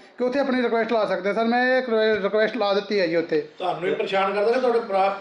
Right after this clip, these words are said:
Speaker 1: ਸਰ, ਮੇਰੇ ਪਰਿਵਾਰ ਨੂੰ ਵੀ ਧਮਕੀ ਦਿੰਦਾ ਜੀ। ਮੈਂ ਤੁਹਾਨੂੰ ਦਿਖਾਉਣਾ ਆ, ਵੀਹ, ਐਫ ਆਰ ਨੰਬਰ ਵੀਹ ਨੂਰਮਹਿਲ ਥਾਣਾ, ਥਾਣਾ ਨੂਰਮਹਿਲ ਦੀ ਹੈ ਜੀ। ਐਫ ਆਰ ਨੰਬਰ ਵੀਹ ਪੱਚੀ ਤਰੀਕ ਨੂੰ ਕੱਟੀ ਗਈ ਹੈ ਗੁਰਪਾਲ ਸਿੰਘ ਪਾਲਾ ਦੇ ਖਿਲਾਫ। ਕੱਪੜੇ ਦੀ ਦੁਕਾਨ ਕਰਦਾ ਸੀਗਾ ਜੀ ਉਹ, ਮੇਰਾ ਛੋਟਾ ਵੀਰ ਹੈ, ਕੱਪੜੇ ਦੀ ਦੁਕਾਨ ਕਰਦਾ ਸੀਗਾ।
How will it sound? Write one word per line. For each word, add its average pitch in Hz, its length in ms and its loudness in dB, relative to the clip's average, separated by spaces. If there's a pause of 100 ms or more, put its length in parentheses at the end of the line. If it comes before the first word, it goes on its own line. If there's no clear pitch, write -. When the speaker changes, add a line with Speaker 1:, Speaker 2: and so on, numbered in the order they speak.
Speaker 1:
ਸਰ, 254 140 2
ਮੇਰੇ 262 260 4
ਪਰਿਵਾਰ 247 360 2
ਨੂੰ 277 80 2
ਵੀ 294 80 0
ਧਮਕੀ 262 260 -2
ਦਿੰਦਾ 254 240 0
ਜੀ। 269 100 0
ਮੈਂ 262 180 0
ਤੁਹਾਨੂੰ 247 200 0
ਦਿਖਾਉਣਾ 226 280 0
ਆ, 262 360 2 (760)
ਵੀਹ, 302 520 2
ਐਫ 240 280 2
ਆਰ 277 60 4
ਨੰਬਰ 269 280 4
ਵੀਹ 254 180 2
ਨੂਰਮਹਿਲ 247 280 2
ਥਾਣਾ, 233 460 2
ਥਾਣਾ 220 220 2
ਨੂਰਮਹਿਲ 240 320 4
ਦੀ 247 80 2
ਹੈ 247 60 2
ਜੀ। 254 80 2
ਐਫ 247 180 2
ਆਰ 254 60 2
ਨੰਬਰ 247 200 2
ਵੀਹ 240 160 0
ਪੱਚੀ 254 260 -2
ਤਰੀਕ 262 140 0
ਨੂੰ 254 120 2
ਕੱਟੀ 240 280 0
ਗਈ 254 80 2
ਹੈ 254 40 2
ਗੁਰਪਾਲ 220 320 2
ਸਿੰਘ 247 160 -2
ਪਾਲਾ 220 240 2
ਦੇ 233 120 0
ਖਿਲਾਫ। 180 380 0 (440)
ਕੱਪੜੇ 254 280 0
ਦੀ 277 120 2
ਦੁਕਾਨ 240 320 2
ਕਰਦਾ 220 240 2
ਸੀਗਾ 208 200 2
ਜੀ 220 80 2
ਉਹ, 220 80 4
ਮੇਰਾ 220 120 2
ਛੋਟਾ 220 300 2
ਵੀਰ 240 240 2
ਹੈ, 247 140 4
ਕੱਪੜੇ 247 260 -2
ਦੀ 254 100 0
ਦੁਕਾਨ 233 280 0
ਕਰਦਾ 220 200 2
ਸੀਗਾ। 240 340 2